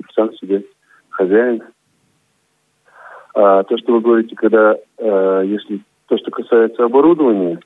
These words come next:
продаж, э, чтобы поднимать как-то, да, э, продажи, чтобы больше было, и говорить о том, то, что нет, на самом деле, нет, я всегда говорю плюсы, я всегда говорю минусы.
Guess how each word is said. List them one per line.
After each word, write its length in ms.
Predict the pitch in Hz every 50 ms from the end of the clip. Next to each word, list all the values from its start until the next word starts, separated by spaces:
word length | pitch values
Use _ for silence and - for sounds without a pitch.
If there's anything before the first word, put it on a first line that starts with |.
| _ _ _
продаж, 380 | - 113 113 107 110 104 95 - - - - - _ _ - _ _ _ _ _ _ _ _ _ _ _ -
э, 380 | 92 92 92 92 90 90 87 85
чтобы 420 | - - 107 95 90 95 90 87 - _ _ _ _ _ _ _ _ _ _ _ _ _ _ _ _ _ _ _ _ _ _ _
поднимать 340 | 101 - 101 101 98 90
как-то, 240 | - 85 82 - 90
да, 260 | 87 - 175 190 196 185
э, 720 | 170 - - - - 90 - - - 87 85 85 85 85 -
продажи, 320 | - 104 101 117 113 95 -
чтобы 180 | - - 92 90
больше 280 | 117 127 123 - -
было, 300 | 110 101 107 98 95 90 - _ - - - - - - - _ _
и 160 | 101 95 90
говорить 300 | 85 98 104 110 107 -
о 40 | 101
том, 160 | - 117 107
то, 100 | 104 98
что 280 | - - _ 92 90 87 - - _ _ _ _
нет, 240 | 101 101 98 101 -
на 80 | 92
самом 200 | - - 95 90
деле, 140 | 90 90 87
нет, 220 | 90 104 117 107 104
я 80 | 95
всегда 340 | - - 107 104 104 107 98
говорю 320 | 90 92 87 87 87 87
плюсы, 320 | 85 - 120 139 139 - 101
я 60 | -
всегда 260 | - - 95 104 101
говорю 200 | 90 92 90 90
минусы. 400 | 92 113 127 135 127 - - -